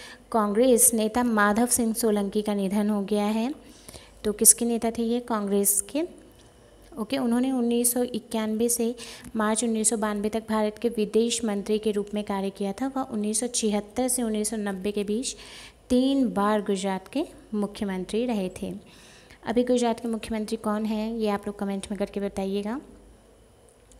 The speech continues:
नेक्स्ट, वयोवृद्ध पत्रकार और वक्ता, सार्वजनिक वक्ता श्री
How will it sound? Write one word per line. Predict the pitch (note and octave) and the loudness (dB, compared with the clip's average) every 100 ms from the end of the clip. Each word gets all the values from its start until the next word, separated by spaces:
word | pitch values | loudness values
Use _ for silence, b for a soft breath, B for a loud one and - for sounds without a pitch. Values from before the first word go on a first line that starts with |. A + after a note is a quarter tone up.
| - - - | -20 -12 -4
नेक्स्ट, | G#3+ G3 - - B B B - | -2 2 2 2 B B B 2
वयोवृद्ध | A#3+ C4+ C#4 C4 B3 B3+ | 6 6 6 4 0 2
पत्रकार | A3+ A3 A3+ A#3+ A3+ A3 - | 2 2 -2 0 0 0 0
और | G#3+ G3+ | -2 0
वक्ता, | G3+ G#3+ - G3+ F#3+ | 0 -2 -2 -4 -2
सार्वजनिक | - G#3+ G3+ G#3 G#3+ G#3 G#3 F#3+ | 0 2 2 0 -2 -2 -4 -6
वक्ता | - - F#3 A3+ B B - | -6 -6 -6 -6 B B -6
श्री | - B3+ | 0 2